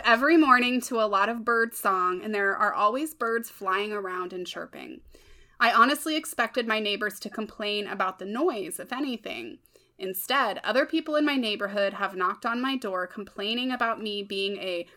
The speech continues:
cuss word and stealing the birds.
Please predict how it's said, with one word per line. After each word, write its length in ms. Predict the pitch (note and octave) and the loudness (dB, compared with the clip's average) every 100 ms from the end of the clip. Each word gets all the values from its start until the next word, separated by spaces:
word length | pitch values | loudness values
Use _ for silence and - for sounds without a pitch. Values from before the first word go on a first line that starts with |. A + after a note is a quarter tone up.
| - | -8
cuss 320 | B3 A#3 - | -4 -4 -6
word 380 | F#3 E3+ E3 G#3 - - _ - | -6 -4 -4 -8 -18 -20 _ -2
and 260 | F#3+ G3 | 0 0
stealing 480 | - - A#3 B3 B3 | -2 -4 -2 0 -2
the 80 | A3 | 0
birds. 560 | G3 E3 G#2+ - - | 0 -2 -4 -10 -12